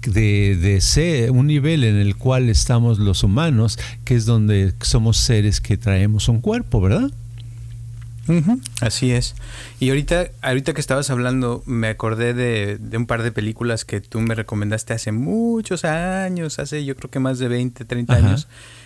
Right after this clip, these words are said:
Speaker 2: Eh, una de ellas es la película de La sombra del amor, ¿te acuerdas?
Speaker 1: Oh, ok, sí, sí, sí.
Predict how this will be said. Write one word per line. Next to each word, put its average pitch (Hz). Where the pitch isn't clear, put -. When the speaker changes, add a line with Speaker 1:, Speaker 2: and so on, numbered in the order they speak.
Speaker 2:
Eh, 113
una 135
de 127
ellas 127
es 113
la 113
película 110
de 101
La 98
sombra 117
del 101
amor, 110
¿te -
acuerdas? 113
Speaker 1:
Oh, 107
ok, -
sí, 131
sí, 110
sí. -